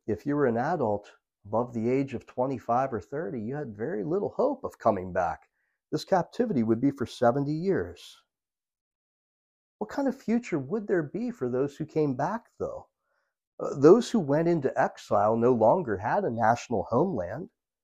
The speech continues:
They had been scattered throughout the ancient world. What had become of the Lord's inheritance,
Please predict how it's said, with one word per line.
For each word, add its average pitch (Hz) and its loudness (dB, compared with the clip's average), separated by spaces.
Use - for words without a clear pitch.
They 120 2
had 123 2
been 120 0
scattered 127 -2
throughout 107 2
the 110 0
ancient 113 -2
world. 127 0
What 240 12
had 262 6
become 262 4
of - 4
the 127 2
Lord's 120 6
inheritance, 117 0